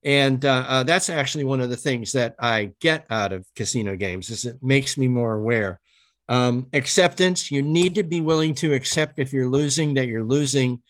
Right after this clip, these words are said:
and not try and go, you know, the biggest mistake people make is they go try and win their money back. Don't ever do that. Accept that you've lost this time.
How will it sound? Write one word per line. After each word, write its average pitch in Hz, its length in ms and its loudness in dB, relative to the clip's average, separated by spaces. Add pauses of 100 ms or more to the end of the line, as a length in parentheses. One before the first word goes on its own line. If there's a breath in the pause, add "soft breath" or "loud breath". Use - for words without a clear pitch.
(120)
and 117 140 -2
not 135 280 2
try 135 280 2
and 113 300 0 (300)
go, 135 260 2
you 147 80 0
know, 143 120 4
the 131 80 0
biggest 185 400 0
mistake 151 480 -2
people 139 260 -2
make 135 300 0
is 131 100 -4
they 123 120 0
go 131 180 2
try 131 220 0
and 120 160 0
win 131 180 4
their 127 120 2
money 123 260 2
back. 92 340 -2 (840)
Don't 151 240 4
ever 165 220 2
do 147 160 0
that. 107 240 2
Accept 147 400 -2
that 151 140 -2
you've 131 200 0
lost 135 360 2
this 110 180 -8
time. 92 400 -2